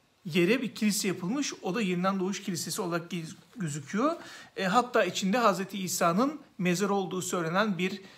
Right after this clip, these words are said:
e, kilisenin kurulduğu yerin içinde bir mağara var. Mağaranın içinde de, e, bir lahit var. Bu lahitte de, e, Hazreti İsa'nın, e, tekrar öldükten sonra, çünkü onların inancına göre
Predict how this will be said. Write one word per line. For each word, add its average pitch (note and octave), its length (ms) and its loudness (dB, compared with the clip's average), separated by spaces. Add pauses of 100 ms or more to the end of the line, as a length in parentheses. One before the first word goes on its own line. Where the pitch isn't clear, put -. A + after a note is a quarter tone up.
(200)
e, E3 340 -4
kilisenin F#3+ 460 -4
kurulduğu F3+ 260 -4
yerin F3 200 0
içinde E3 200 -6
bir E3+ 80 -4
mağara F#3 360 4
var. C4+ 160 0 (280)
Mağaranın A3 480 2
içinde D3 320 -8
de, C#4+ 260 -2 (580)
e, F3+ 360 -2 (100)
bir G3 140 4
lahit G3 280 4
var. C4+ 180 4 (120)
Bu G#3+ 160 0
lahitte E3+ 400 4
de, D#4 220 2 (520)
e, F3+ 280 0
Hazreti F#3+ 640 4
İsa'nın, F#3+ 520 0 (680)
e, F3+ 280 -2 (1040)
tekrar G#3+ 360 2
öldükten E3 540 0
sonra, G3 500 -2 (140)
çünkü - 240 -6
onların E3 320 -2
inancına D#3+ 460 -2
göre G3+ 400 2